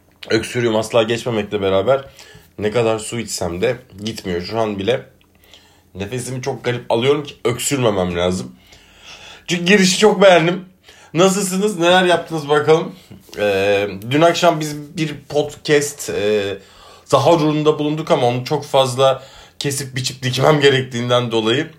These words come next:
ben size bugün kendimle atacağım. Ee, onu kesip biçip dikip, e, tekrar montajladığımda onunla da, e, görüşeceksiniz. O podcast'te dinleyeceksiniz. Şimdi şöyle,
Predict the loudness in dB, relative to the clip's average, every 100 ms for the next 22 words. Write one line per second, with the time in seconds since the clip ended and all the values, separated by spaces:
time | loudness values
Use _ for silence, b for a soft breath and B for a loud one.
0 | _ _ -2 0 0 -2 -4 -4 -4 -8
1 | -10 -18 _ _ _ _ _ _ _ 0
2 | 0 2 -2 -2 -4 -4 -4 -4 B B
3 | B B B B B 0 2 2 0 -2
4 | -4 -10 -12 -10 -10 -10 -10 -6 -6 -6
5 | -2 -2 -2 -4 -4 2 2 2 0 0
6 | 0 0 0 0 6 4 4 -6 -2 0
7 | 0 -2 2 2 0 -4 -2 0 0 -2
8 | -2 -4 -6 -6 -4 -4 -4 -8 -8 -6
9 | -6 -6 -8 -8 -10 -6 -6 -6 -6 -4
10 | -6 -6 -8 -12 -14 B B B B B
11 | -10 0 2 6 6 6 4 2